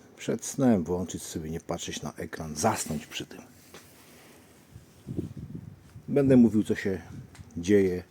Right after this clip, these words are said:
co widać. W tej chwili jestem w, przy Wiacie na wózki, przy Selgrosie. Nie ma to znaczenia, jaki to jest market. I pokazuję w tej chwili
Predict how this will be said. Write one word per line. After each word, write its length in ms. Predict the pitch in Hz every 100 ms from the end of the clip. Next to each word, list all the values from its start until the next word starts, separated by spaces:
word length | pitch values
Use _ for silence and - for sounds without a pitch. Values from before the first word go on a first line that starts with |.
| _ - - -
co 160 | - 90
widać. 540 | 90 85 85 - - - - - - - - - -
W 100 | -
tej 200 | 147 117
chwili 320 | - 107 101
jestem 580 | 92 - - 82 82 80 - - -
w, 400 | 87 80 80 80 - - _ _ _ _ - - - - - - - -
przy 500 | - - 101 92 82 - - - _ _ _ - _ _ _ _ _ _ _ _ -
Wiacie 560 | 92 95 107 101 -
na 140 | 82 80
wózki, 500 | 104 110 - - 104
przy 200 | - 117
Selgrosie. 720 | - 73 76 98 92 - 82 - - -
Nie 140 | 156
ma 120 | 110
to 100 | 98
znaczenia, 400 | 85 85 90 82
jaki 260 | 76 - -
to 80 | 67
jest 160 | -
market. 340 | 117 110 - - - - - - - - - - - - - - - - - - - - - - -
I 120 | 156
pokazuję 600 | 147 135 - 110 110 113 104
w 100 | -
tej 140 | 90
chwili 420 | - - 90 87